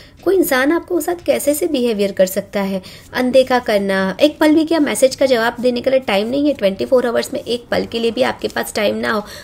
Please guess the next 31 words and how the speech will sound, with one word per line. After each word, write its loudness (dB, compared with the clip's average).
तो -2
फिर 2
वो 2
बंदे 2
का 2
या 4
बंदी -2
का 2
क्या 0
मतलब? -10
आपको -2
यही 2
लगता -2
है, -2
आपकी -6
यही 0
सोच -6
है। -10
"I 0
try, 2
you 0
didn't", 0
मैंने 2
तो -2
ट्राई 2
किया, -2
तुमने -2
तो -4
ट्राई 2
नहीं -4
किया। -14